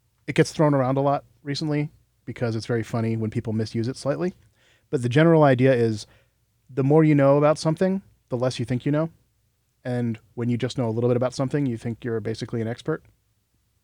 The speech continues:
So it's like, if you're a entry-level programmer you get to a certain point and you get really cocky and you think you're, you think you know better than everybody else. And it's only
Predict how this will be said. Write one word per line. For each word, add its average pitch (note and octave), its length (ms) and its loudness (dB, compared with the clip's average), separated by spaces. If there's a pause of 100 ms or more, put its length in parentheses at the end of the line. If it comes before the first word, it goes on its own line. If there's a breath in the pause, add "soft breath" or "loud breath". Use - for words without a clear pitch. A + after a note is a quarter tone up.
(800)
So A#2+ 340 -4 (380 loud breath)
it's - 120 -6
like, C3+ 260 -2 (380)
if B2+ 120 -8
you're C#3+ 220 4
a A#2 320 0
entry-level C#3 460 0
programmer G#2+ 540 -4 (500)
you C3 100 -8
get D3 140 -4
to C#3 80 -2
a B2+ 60 -2
certain A#2 260 -6
point A2 320 -6 (640)
and A#2+ 100 -2
you B2+ 60 0
get C#3+ 140 0
really B2 200 -4
cocky A2+ 380 -4
and G2 80 -8
you G2 60 -8
think A2+ 260 -6
you're, G#2 320 -10 (220)
you B2 80 -16
think D#3+ 180 0
you B2+ 60 2
know B2 120 0
better A2 220 -4
than G2+ 120 -6
everybody F#2+ 320 -10
else. D2+ 300 -16 (540)
And B2+ 80 -4
it's A#2+ 180 -4
only D3 380 2